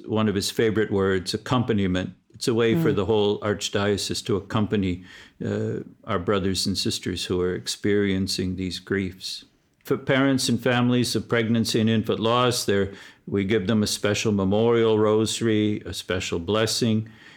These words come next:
Speaker 1: And after Mass, there's an opportunity to inscribe the names of children who have been lost in pregnancy in the Memorial Book of Innocence. And we also have a relic of Saint Gerard Majella,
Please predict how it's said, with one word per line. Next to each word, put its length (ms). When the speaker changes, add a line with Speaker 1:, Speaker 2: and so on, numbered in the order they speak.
Speaker 1:
And 440
after 380
Mass, 400
there's 280
an 80
opportunity 960
to 120
inscribe 520
the 80
names 420
of 100
children 680
who 260
have 440
been 160
lost 460
in 100
pregnancy 720
in 80
the 60
Memorial 560
Book 240
of 120
Innocence. 760
And 220
we 100
also 280
have 180
a 80
relic 420
of 140
Saint 300
Gerard 600
Majella, 580